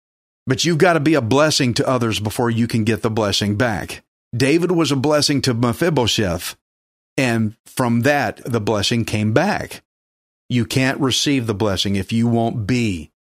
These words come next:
the blessing. I never do this, but I'm gonna say it today because it fits.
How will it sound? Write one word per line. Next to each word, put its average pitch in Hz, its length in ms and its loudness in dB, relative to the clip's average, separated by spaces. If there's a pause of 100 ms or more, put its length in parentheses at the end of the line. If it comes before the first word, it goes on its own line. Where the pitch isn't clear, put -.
(120)
the 110 120 -2
blessing. 92 560 -4 (640)
I 156 140 2
never 180 260 2
do 120 200 2
this, 95 280 0
but 123 160 0
I'm 127 240 0
gonna 113 180 0
say 113 220 0
it 95 100 -2
today 101 460 -2 (400)
because 117 240 0
it - 100 -6
fits. - 560 -2